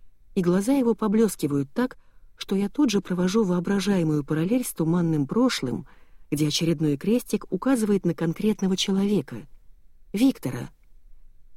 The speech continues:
Вспоминаю, как он смотрел на Вайолет с похожим выражением, будто знал какой-то исключительный секрет,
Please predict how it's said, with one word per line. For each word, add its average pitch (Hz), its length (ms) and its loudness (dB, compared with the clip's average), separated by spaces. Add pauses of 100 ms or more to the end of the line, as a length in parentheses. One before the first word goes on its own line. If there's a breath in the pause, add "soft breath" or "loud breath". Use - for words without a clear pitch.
(320)
Вспоминаю, 180 580 2
как - 180 -4
он 160 100 2
смотрел 165 480 0
на 147 180 2
Вайолет 170 420 0
с - 60 -10
похожим 170 460 0
выражением, 170 720 -2 (640)
будто 175 320 0
знал 226 260 2
какой-то 208 420 -2
исключительный 233 840 -2
секрет, - 560 -2